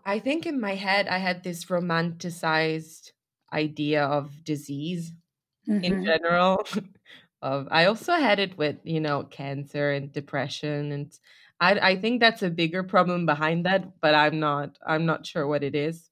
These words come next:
Speaker 1: But yeah, I think at some point I was like, "You know what? I'm gonna be anorexic." <laughs> And then I tried, and I brought it on myself.
Speaker 2: Yeah.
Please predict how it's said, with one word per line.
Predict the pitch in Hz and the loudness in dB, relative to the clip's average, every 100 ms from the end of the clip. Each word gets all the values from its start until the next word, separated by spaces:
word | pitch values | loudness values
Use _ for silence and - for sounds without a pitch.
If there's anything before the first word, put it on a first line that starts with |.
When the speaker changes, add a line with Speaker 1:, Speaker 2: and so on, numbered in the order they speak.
| - | -16
Speaker 1:
But | - - _ | -16 -16 _
yeah, | 175 185 156 | 0 2 2
I | 156 165 | 2 0
think | 202 202 190 - | 0 -4 -6 -4
at | 160 165 | -4 -4
some | 196 185 | -6 -4
point | 180 180 156 | -4 -2 -2
I | |
was | 151 156 | -2 -2
like, | 151 - - - _ - | -2 -2 -18 -20 _ -6
"You | 226 | 0
know | 269 | 2
what? | 208 220 202 | 4 2 0
I'm | 196 220 | -2 0
gonna | 226 | -2
be | 175 165 | -2 -4
anorexic." | 139 143 160 170 - - _ _ _ - | -2 0 0 0 -12 -20 _ _ _ -12
<laughs> | 175 190 - _ _ 170 | -2 -2 -4 _ _ 0
And | 170 165 | 2 4
then | 170 160 | 4 4
I | 156 | 2
tried, | - 226 139 - - - | 2 4 4 2 -10 -10
and | 156 147 - _ - - | -8 -8 -12 _ -20 -2
I | 165 156 | 0 0
brought | 160 160 185 | 2 4 4
it | 127 | 2
on | 117 | -4
myself. | 131 139 135 - _ _ _ _ _ _ _ _ _ _ - | -12 -12 -14 -16 _ _ _ _ _ _ _ _ _ _ -4
Speaker 2:
Yeah. | 226 202 220 | 0 0 -2